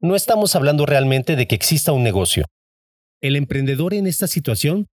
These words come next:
se encuentra en casi la misma condición que el empleado. No tiene ni un jefe ni un empleador específico, pero no ha salido del círculo vicioso. Se ha convertido a duras penas en un autoempleado.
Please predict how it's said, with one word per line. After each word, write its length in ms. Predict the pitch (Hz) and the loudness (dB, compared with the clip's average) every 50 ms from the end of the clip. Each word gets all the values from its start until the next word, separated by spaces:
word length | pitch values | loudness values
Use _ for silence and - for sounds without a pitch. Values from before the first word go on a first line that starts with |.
| _ _ | _ _
se 260 | - - - - 151 | -10 -6 -4 -2 -2
encuentra 640 | 147 147 - - 165 180 180 175 - 160 139 - - | -2 -2 -4 -4 -4 -4 -2 -2 -4 -4 -6 -8 -6
en 220 | - 127 123 120 | -4 -2 0 0
casi 400 | 104 - - 180 185 - - 226 | -2 -2 -4 -4 -2 -2 -2 -2
la 140 | 185 156 139 | 0 0 0
misma 320 | 123 127 139 139 151 160 - | 0 0 0 0 0 -2 -2
condición 560 | - 123 101 95 90 - - 156 180 202 190 | -2 -2 -2 -2 -2 -2 -2 -2 -2 -2 -4
que 280 | - _ - 127 117 | -8 _ -4 -2 0
el 80 | 107 101 | 0 0
empleado. 580 | 98 92 85 - 92 92 90 82 76 69 80 - - _ _ _ _ _ _ _ _ _ _ _ _ _ _ - | 0 -2 -2 0 0 0 0 0 -2 -4 -6 -10 -14 _ _ _ _ _ _ _ _ _ _ _ _ _ _ -4
No 180 | 160 226 254 | -2 -2 -2
tiene 440 | - 262 247 226 220 220 233 240 - - _ | -2 -4 -2 0 0 -2 -2 -4 -8 -12 _
ni 240 | - 151 160 170 180 | -4 -2 0 0 0
un 160 | 214 254 254 | 0 -2 -4
jefe 540 | - - 202 175 151 - - 151 160 151 - - | -4 -4 -4 -2 -2 -2 -4 -4 -4 -4 -6 -4
ni 160 | 135 151 170 | -2 -2 0
un 160 | 190 196 202 | 0 0 -2
empleador 560 | 202 196 - - 123 113 107 101 104 107 104 | -2 -4 -4 -2 -2 0 0 0 0 0 0
específico, 720 | 101 - - - 117 - - - - 202 127 - - 95 - - _ _ _ _ _ _ _ _ _ | -2 -2 -2 -2 -2 -2 -2 -2 -2 -4 -2 -2 -2 -4 -4 -6 _ _ _ _ _ _ _ _ _
pero 260 | - 175 165 160 160 160 | -6 -4 -2 -2 0 0
no 240 | 160 170 180 190 | 0 0 -2 -2
ha 120 | 202 208 196 | -2 -4 -4
salido 440 | - - 170 151 143 151 160 165 156 | -4 -4 -2 0 0 0 0 0 0
del 200 | 139 135 110 - | -2 -2 -2 -2
círculo 360 | - 151 131 - 156 135 127 | -2 -4 -2 -2 -2 -2 0
vicioso. 540 | 104 104 - - - 107 95 - - 82 - - _ _ _ _ _ _ | 0 -2 -2 0 0 0 0 0 -2 -4 -4 -8 _ _ _ _ _ _
Se 200 | - - - 156 | -10 -6 -2 -2
ha 140 | 160 190 196 | -2 -2 -2
convertido 580 | - 214 202 180 143 135 120 - 160 156 147 151 | -4 -4 -2 -2 -2 -2 -2 -2 -2 -2 -2 -2
a 60 | 139 | -2
duras 300 | 131 139 143 143 - - | -2 -2 -2 -2 -4 -6
penas 420 | - 156 151 156 190 226 214 - - _ _ _ _ | -6 -4 -4 -2 -2 -4 -4 -8 -12 _ _ _ _
en 220 | - 120 120 127 143 | -6 -4 -2 0 0
un 180 | 170 208 208 - - _ - | -2 -2 -4 -8 -12 _ -4
autoempleado. 960 | 123 117 113 101 - - 110 101 101 92 - 104 101 98 92 82 76 71 | -2 -2 -2 -2 -2 -2 -2 -2 -2 -2 0 0 0 0 0 -2 -4 -6